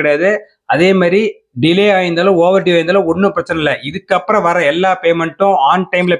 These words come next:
பேமெண்ட் பண்ணா உங்க கிரெடிட் ஸ்கோர் இன்க்ரீஸ் ஆவறதுக்கு வாய்ப்பு உண்டு. ஈஸியா நீங்களே இதுக்கப்புறம் எல்லா லோனும் வாங்கலாம். இந்த கிரெடிட் ஆப் இன்ஸ்டால் பண்ணி எல்லா டீட்டெயிலும் up to date தெரிஞ்சுக்கலாம். அதே மாதிரி ஒவ்வொரு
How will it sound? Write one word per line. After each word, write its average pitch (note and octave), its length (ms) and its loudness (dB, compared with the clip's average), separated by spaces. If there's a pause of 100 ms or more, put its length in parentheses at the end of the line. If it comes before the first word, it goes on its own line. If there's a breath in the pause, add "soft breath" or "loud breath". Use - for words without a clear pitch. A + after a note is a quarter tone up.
பேமெண்ட் D#3+ 320 -2
பண்ணா D3 240 0 (540 loud breath)
உங்க G3 360 2
கிரெடிட் G3 320 -2
ஸ்கோர் F#3+ 320 0
இன்க்ரீஸ் F3+ 400 -2
ஆவறதுக்கு D#3+ 340 -2
வாய்ப்பு D#3+ 280 -2
உண்டு. C#3+ 220 2 (680)
ஈஸியா G3 380 2 (240)
நீங்களே F#3+ 340 2 (140)
இதுக்கப்புறம் F3 440 0
எல்லா F3+ 120 2 (120)
லோனும் E3+ 300 0
வாங்கலாம். D3 440 0 (300)
இந்த D#3 140 2 (120)
கிரெடிட் G3+ 320 0
ஆப் G3+ 180 0
இன்ஸ்டால் F#3 320 0
பண்ணி E3+ 200 0 (360)
எல்லா G3+ 240 2 (140)
டீட்டெயிலும் G3 420 0 (160)
up D3+ 160 0
to A3+ 160 4
date G#3 180 2
தெரிஞ்சுக்கலாம். E3 540 -2
அதே E3 200 0
மாதிரி G3+ 120 2 (160)
ஒவ்வொரு G#3+ 280 2